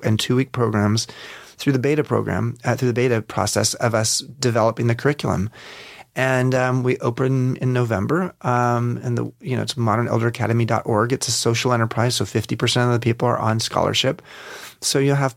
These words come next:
an investment banker and a social worker walking down the beach together on a break to sort of, like, basically help teach each other. You know, what is the, what is the, what's the next era of their life gonna be about? So,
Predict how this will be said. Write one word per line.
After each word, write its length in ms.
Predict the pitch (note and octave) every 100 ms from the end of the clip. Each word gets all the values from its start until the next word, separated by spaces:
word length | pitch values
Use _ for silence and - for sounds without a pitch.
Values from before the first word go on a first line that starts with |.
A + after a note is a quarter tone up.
| -
an 200 | C3 C3
investment 460 | B2+ A#2+ B2 - B2+
banker 280 | A2+ A#2 C3+
and 100 | C3+
a 40 |
social 340 | B2+ D3 - -
worker 240 | G#2 G2+
walking 460 | G#2 A2 B2 B2 B2
down 220 | - A2
the 60 | B2
beach 320 | A2+ C#3 -
together 460 | - F#2+ F#2 G#2+ A#2 - - - -
on 100 | A2+
a 60 |
break 400 | A2 C3+ C#3+ G#2 -
to 100 | A#2+
sort 180 | B2
of, 40 | A#2+
like, 280 | A#2 A#2+ - _ _ _
basically 420 | G#2 C3 D3 C3+
help 300 | A#2 B2+ - _ _
teach 260 | - - -
each 160 | A2+
other. 340 | - - - - _
You 120 | - A2
know, 120 | G#2
what 380 | G#2+ G#2+ A2+ C#3+
is 300 | C3 C3+ D#3+
the, 280 | - B2+ B2 -
what 120 | C3+
is 120 | D3
the, 240 | D3 C3+ -
what's 200 | D#3 -
the 80 | D3
next 360 | B2+ - - -
era 260 | C3 B2
of 120 | F#2+ A2+
their 100 | G2
life 260 | A#2 A#2+
gonna 160 | - G#2
be 80 | F#2
about? 340 | - - - - - - - - - -
So, 480 | - E3+ D3 C#3+ C3+